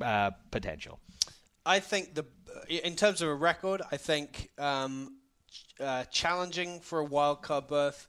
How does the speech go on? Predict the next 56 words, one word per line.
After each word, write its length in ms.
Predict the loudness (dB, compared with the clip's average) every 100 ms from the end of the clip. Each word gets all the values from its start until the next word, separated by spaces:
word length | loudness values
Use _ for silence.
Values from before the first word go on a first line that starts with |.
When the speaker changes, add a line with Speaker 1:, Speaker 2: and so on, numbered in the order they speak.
| -6
Speaker 2:
but 180 | -6 -4
probably 460 | -4 -4 -6 -10
not 240 | -10 -10 -12
getting 260 | -14 -16
there. 180 | -20 -20 _
I 60 | -10
think 160 | -8 -4
that's 240 | -2 0
their 200 | 0 -2
high-end 760 | -2 0 0 -2 -6 -12 -18 -18
potential. 520 | -16 -14 -16 -16 -20 -20 _ _ _ -10
I 80 | -8
think 200 | -6 -6
in 120 | -2
that 180 | -2 -2
division, 420 | -4 -4 -6 -6
you, 120 | -4
you 260 | -4 -4 -6
said 180 | -2 -2
it 80 | -2
right. 240 | -6 -6
I 60 | -12
think 260 | -14 -14
the 80 | -8
Steelers 540 | -6 -2 0 0 0 2
are 300 | 4 2 -2 -10 -20
hu-, 220 | -16 -16 -18 -12 -6
are 60 |
way 260 | 0 4 4
better 220 | 4 2
than 120 | 0
they've 220 | -2 -4 -2
been 220 | -2 -4
for 180 | -6 -6
at 80 |
least 260 | -6 -8 -6
two 140 | -6
or 60 | -6
three 240 | -8 -10
seasons. 560 | -8 -10 -10 -12 -16 -18 -20 -20 -20 -20 _ -6
I 80 | -4
really 240 | -2 0
like 200 | 0 0
what 100 | -2
the 80 | -2
Raven, 400 | 0 0 -4 -8
the 100 | -8
moves 300 | -6 -6 -8
that 80 | -8
Ravens 400 | -6 -6 -6 -8
have 100 | -4
made 260 | -4 -4
to 80 | -6
improve 360 | -10 -8 -8 -2
their 180 | -2 -2
offense. 540 | -4 -8 -12 -14